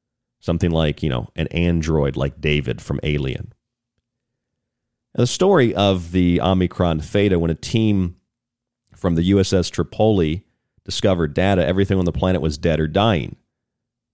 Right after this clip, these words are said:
These concepts are also present in the Alien franchise with the facehugger parasite, much like the cordyceps fungus from The Last of Us,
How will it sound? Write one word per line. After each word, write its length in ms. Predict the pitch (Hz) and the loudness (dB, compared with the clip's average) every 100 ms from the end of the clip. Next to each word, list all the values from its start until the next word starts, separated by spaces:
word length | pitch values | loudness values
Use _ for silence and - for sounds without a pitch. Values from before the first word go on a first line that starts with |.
| _ _ _ _ _ _ _ _ | _ _ _ _ _ _ _ _
These 200 | - 82 | -6 -2
concepts 500 | - 90 90 87 - | 0 0 0 -2 -2
are 80 | 85 | -2
also 220 | 82 82 | 0 -2
present 400 | - 87 80 90 | -2 -2 0 -2
in 160 | 117 180 | 0 2
the 180 | 143 78 | 2 0
Alien 280 | 73 71 71 | -2 -4 -4
franchise 640 | 82 76 73 78 76 87 | -2 -2 -2 -2 0 -2
with 140 | 85 - | -2 -4
the 80 | |
facehugger 680 | 87 - 165 - 95 85 78 | -4 -2 -2 -2 -2 -2 -4
parasite, 680 | - 73 71 - 76 82 - | -2 -2 -4 -2 -2 -2 -4
much 260 | 80 85 - | -6 -4 -2
like 180 | 85 - | -2 -4
the 60 | |
cordyceps 540 | - 101 95 - - - | -4 -2 -2 -2 -6 -4
fungus 400 | 82 80 82 - | -4 -2 -2 -4
from 220 | 85 78 | -4 -4
The 60 | |
Last 360 | 76 80 87 - | -2 0 -2 -4
of 100 | 76 | -2
Us, 340 | 69 95 - | -2 -2 -6